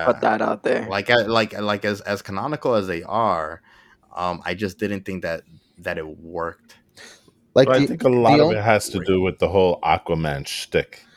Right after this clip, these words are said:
Speaker 4: you know?
Speaker 3: I think
Speaker 4: Aquaman's kinda hard, right?
Speaker 3: Eh,
Speaker 2: Yeah, I guess so.
Speaker 3: I
Speaker 2: Yeah.
Speaker 3: mean, I
Speaker 1: Yeah.
Speaker 3: think the only thing that really looked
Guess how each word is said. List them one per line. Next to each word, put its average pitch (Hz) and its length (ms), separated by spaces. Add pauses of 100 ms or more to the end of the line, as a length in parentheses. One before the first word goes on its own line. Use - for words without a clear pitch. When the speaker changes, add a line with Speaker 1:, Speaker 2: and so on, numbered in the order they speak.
Speaker 4:
you 82 80
know? 76 320 (160)
Speaker 3:
I 131 140
think 185 260
Speaker 4:
Aquaman's 101 380 (400)
kinda 95 260
hard, 76 300
right? 90 260 (460)
Speaker 3:
Eh, 349 460
Speaker 2:
Yeah, 143 220
I 139 100
guess 156 220
so. 165 280
Speaker 3:
I 123 40 (280)
Speaker 2:
Yeah. 127 140
Speaker 3:
mean, 175 120
I 170 60
Speaker 1:
Yeah. 110 120
Speaker 3:
think 104 260
the 160 120
only 151 300
thing 143 320
that 117 220
really 120 540
looked 113 520